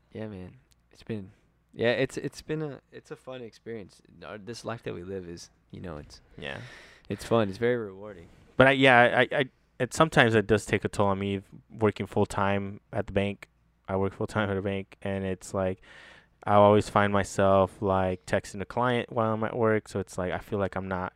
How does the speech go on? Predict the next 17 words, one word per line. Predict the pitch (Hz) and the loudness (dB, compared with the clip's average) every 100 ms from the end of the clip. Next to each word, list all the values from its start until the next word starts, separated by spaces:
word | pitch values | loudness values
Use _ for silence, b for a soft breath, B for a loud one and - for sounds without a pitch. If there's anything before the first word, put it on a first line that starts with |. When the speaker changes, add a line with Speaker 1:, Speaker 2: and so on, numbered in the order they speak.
| - | -4
Speaker 2:
giving | 104 98 | -4 -2
them | 95 92 | -4 -4
the, | 90 | -6
like, | 87 - | -6 -10
the | |
full | - 110 | -2 -2
attention. | 104 - 107 - 143 160 b - | 0 -4 -6 -4 -6 -6 b -8
Speaker 1:
Oh, | 104 92 85 | -6 -6 -8
yeah. | - | 4
Speaker 2:
Or, | 107 107 | 6 8
like, | 101 95 92 90 | 8 6 4 0
uh, | 92 92 92 | -2 0 -2
now | 95 98 101 | -2 0 2
I | |
have | 95 101 - | 2 -2 -4
to | 95 | -10
kinda | - 95 92 | -8 -6 -6